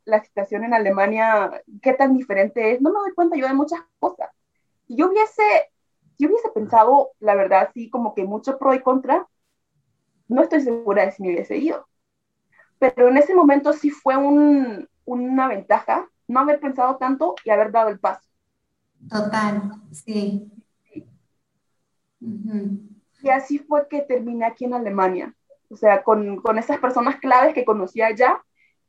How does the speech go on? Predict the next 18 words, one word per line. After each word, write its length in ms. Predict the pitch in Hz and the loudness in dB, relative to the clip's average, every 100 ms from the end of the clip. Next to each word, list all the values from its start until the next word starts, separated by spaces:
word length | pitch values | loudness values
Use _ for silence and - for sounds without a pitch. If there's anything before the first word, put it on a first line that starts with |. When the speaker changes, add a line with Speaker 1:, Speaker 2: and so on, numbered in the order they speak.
| _ _ _ _ _ _ | _ _ _ _ _ _
Speaker 1:
que 100 | 247 | -2
me 140 | 254 240 | 0 2
llevaron 460 | 220 214 208 226 | 4 6 6 4
a 140 | 226 226 | -4 -4
comenzar 360 | 226 202 208 | -6 -6 -4
esta 180 | 214 208 | -2 0
relación 640 | 202 202 190 - 190 196 - _ _ _ _ _ _ _ _ _ _ _ _ | 0 0 -4 -6 -8 -8 -14 _ _ _ _ _ _ _ _ _ _ _ _
con 200 | - 196 | 0 2
David. 300 | 185 190 180 - _ _ _ _ _ | 4 2 0 -10 _ _ _ _ _
Speaker 2:
Ok, 200 | 247 247 254 240 - - - - | -2 -2 -2 -4 -6 -12 -14 -10
entonces 640 | 240 247 262 254 247 247 | -6 -4 -4 -4 -4 -6
se 160 | 247 226 | -6 -6
casan, 520 | 262 277 269 302 339 381 - 269 - _ _ _ _ _ | -4 -4 -2 -2 -2 -4 -8 -16 -20 _ _ _ _ _
inmediatamente 960 | 254 247 247 254 262 285 285 269 262 269 | -6 -4 -2 -2 -4 -4 -4 -6 -6 -6
se 180 | 247 | -6
van 220 | 220 226 226 | -4 -2 -4
a 60 | |
Alemania. 520 | 220 226 240 202 - | -4 -4 -4 -6 -8